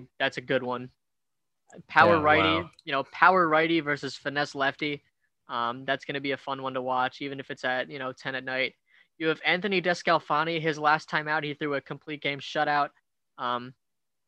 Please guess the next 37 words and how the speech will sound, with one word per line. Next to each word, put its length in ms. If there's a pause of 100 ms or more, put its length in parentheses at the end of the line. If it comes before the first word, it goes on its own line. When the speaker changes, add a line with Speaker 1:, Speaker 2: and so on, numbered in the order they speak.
(300)
Speaker 1:
against 500 (180)
the 460 (460)
Nationals. 600 (320)
You 120
have 80
Zach 300
Greinke 360
going, 380 (140)
uh, 140
for 140
the 120
Astros. 680 (340)
You 80
have 180
Aaron 220
Savali 560
going 240
for 80
the 120
Indians. 480
He's 200
been 200
picking 300
it 80
up 180
recently. 640 (540)
Uh, 380 (120)
you 100
have 540 (360)
Lucas 300
Giolito 540
going. 380
You 120
have 100
Tarik 300
Skubal 440
going. 460